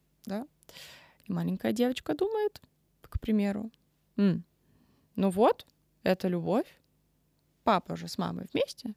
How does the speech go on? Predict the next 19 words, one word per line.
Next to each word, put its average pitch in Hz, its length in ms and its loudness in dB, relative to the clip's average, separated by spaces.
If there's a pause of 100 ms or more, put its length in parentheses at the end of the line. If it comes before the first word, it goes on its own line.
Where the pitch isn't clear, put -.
например, - 460 -4
да? 370 120 2 (160)
Вот - 240 2
она, 349 220 -2
такая 311 360 -2
любовь». 240 320 -4 (760)
Ещё - 160 -2
есть 285 220 0
варианты, 185 420 2
когда 170 580 2
родители 170 460 -2
не 165 280 2
вместе, 240 600 2 (360)
и 202 60 2
этот 196 280 0
пример 180 340 2
взять 170 260 -2
просто - 360 -4
негде. 202 540 4